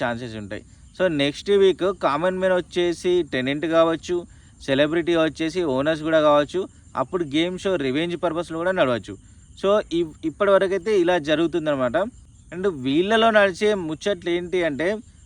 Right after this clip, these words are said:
వాళ్ళు మైక్ పెట్టుకున్నారని మర్చిపోతారో ఏంటో అర్థం కాదు, కానీ ఈ సెలబ్రిటీస్ అయితే ఎవరైతే ఉన్నారో వాళ్ళు కామన్ మ్యాన్స్ మీద రివెంజ్ తీసుకోవడానికి రెడీగా ఉన్నారు. ఎందుకంటే వీళ్ళ బ్యాచ్ అంతా ఒక్కటి తయారైంది. ఎవరైతే సెలబ్రిటీస్ ఉన్నారో వాళ్ళందరూ కూడా ఒక బ్యాచ్ తయారై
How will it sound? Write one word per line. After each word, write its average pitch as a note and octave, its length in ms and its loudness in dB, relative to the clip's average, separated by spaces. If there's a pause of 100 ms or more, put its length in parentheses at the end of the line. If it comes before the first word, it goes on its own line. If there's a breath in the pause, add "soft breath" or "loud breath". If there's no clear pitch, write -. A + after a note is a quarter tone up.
(120)
వాళ్ళు D3+ 160 0
మైక్ F3 380 -2
పెట్టుకున్నారని F#3 540 0
మర్చిపోతారో E3 840 0
ఏంటో D3+ 260 -2
అర్థం C#3+ 300 0
కాదు, C#3 180 0
కానీ D#3+ 280 -6 (320 soft breath)
ఈ D#3+ 80 -6
సెలబ్రిటీస్ F3 680 0
అయితే F#3 440 0
ఎవరైతే D#3+ 480 -2
ఉన్నారో C#3+ 560 0 (340 soft breath)
వాళ్ళు E3 160 4
కామన్ E3+ 460 0
మ్యాన్స్ F#3+ 380 -4
మీద C3 220 -2
రివెంజ్ D#3 640 0
తీసుకోవడానికి F3+ 480 -2
రెడీగా D3+ 300 -2
ఉన్నారు. A#2 240 -4 (360 soft breath)
ఎందుకంటే D#3+ 460 -2
వీళ్ళ D#3 360 2
బ్యాచ్ C3 400 -2
అంతా E3+ 180 -4
ఒక్కటి D#3 240 -6
తయారైంది. C3 640 2 (100)
ఎవరైతే C3+ 480 -2
సెలబ్రిటీస్ C3 580 -6
ఉన్నారో B2+ 240 -6
వాళ్ళందరూ C3+ 500 -2
కూడా C#3 160 -4
ఒక C#3 100 -8
బ్యాచ్ A#2+ 440 -4
తయారై B2+ 560 -2